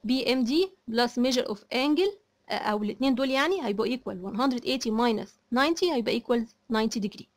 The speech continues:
تبقى الواحدة فيهم اللي احنا عايزينها اللي هي ال بي ام اي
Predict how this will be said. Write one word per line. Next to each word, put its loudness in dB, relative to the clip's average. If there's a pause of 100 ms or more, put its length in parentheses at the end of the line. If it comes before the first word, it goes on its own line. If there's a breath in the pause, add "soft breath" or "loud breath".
(580 soft breath)
تبقى 2
الواحدة 4
فيهم 2 (360)
اللي -2
احنا 2
عايزينها 2
اللي -2
هي 2
ال 0
بي 2
ام 0
اي 2